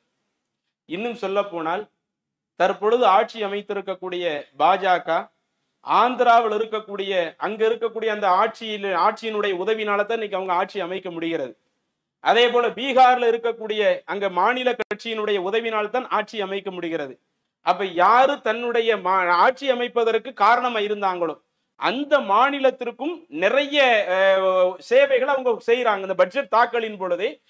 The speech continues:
அவங்களுக்கு நிறைய பட்ஜெட்டுகள் ஒதுக்கப்பட்டிருக்கிறது. ஆனால் நம்முடைய தமிழகத்தினுடைய நிலையை எடுத்து பார்த்தால்,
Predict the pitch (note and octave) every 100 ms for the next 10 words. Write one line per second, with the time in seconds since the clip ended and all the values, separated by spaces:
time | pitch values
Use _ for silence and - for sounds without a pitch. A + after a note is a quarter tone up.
0 | _ D3+ G#3 D4+ D4 C#4 D4+ C4 B3 C#4+
1 | C4+ G#3 G#3 C#4 C4+ D4 C4+ B3+ C4+ C#4
2 | A#3 A#3 G#3+ G3 F#3 D3 - _ _ _
3 | _ _ _ - F3+ A#3+ A#3 G3+ D4 -
4 | _ _ G3 A#3+ B3 A#3+ G3+ C4 D#4 C#4
5 | C4+ C4 B3+ A#3+ A#3 B3+ A#3 A3+ A#3+ A#3+
6 | G#3 G3 F#3+ A3